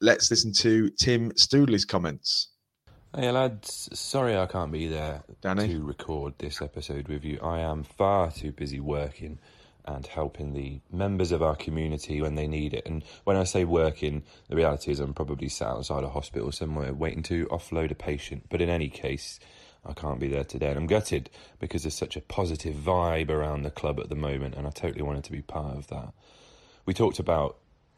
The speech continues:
Speaker 2: um, the summer transfer window and how wonderful that had been for us, and it was a, a five-star summer and the best that we'd had in the D mac era. And I wondered if Sammy Smodic's departure would put a, a blight on that, whether that would change anything.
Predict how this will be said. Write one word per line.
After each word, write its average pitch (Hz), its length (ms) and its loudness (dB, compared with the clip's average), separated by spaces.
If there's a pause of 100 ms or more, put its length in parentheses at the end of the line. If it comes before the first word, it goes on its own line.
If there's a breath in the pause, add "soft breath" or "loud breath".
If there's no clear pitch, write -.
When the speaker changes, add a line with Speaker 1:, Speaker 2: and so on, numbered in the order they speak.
Speaker 2:
um, 78 300 0
the 76 240 -4
summer 80 500 -2
transfer 85 480 -2
window 69 280 -2
and 71 100 -4
how 80 120 0
wonderful 85 640 2
that 73 120 0
had 71 160 -6
been 73 160 -2
for 71 180 -6
us, 69 200 -6
and 71 100 -6
it 52 60 -6
was 71 120 -6
a, 71 120 -4 (200 soft breath)
a - 60 -6
five-star 82 580 0
summer 78 320 -2
and 71 140 -2
the 67 40 -6
best 80 280 -6
that - 80 -8
we'd 73 160 -4
had 78 220 -4
in 76 100 -2
the 76 80 -2
D 76 200 -2
mac 73 240 -8
era. 73 340 -2 (400 loud breath)
And - 80 -4
I 80 40 2
wondered 82 260 4
if - 340 -2
Sammy 78 300 -4
Smodic's - 420 -4
departure - 640 -4 (420 soft breath)
would 76 160 -6
put - 200 -4
a, 73 240 -2 (360)
a 73 40 -6
blight 101 500 2
on 73 160 -2
that, 67 200 -6
whether 76 160 -4
that 71 180 -6
would 71 120 -8
change 82 400 -4
anything. 67 440 -6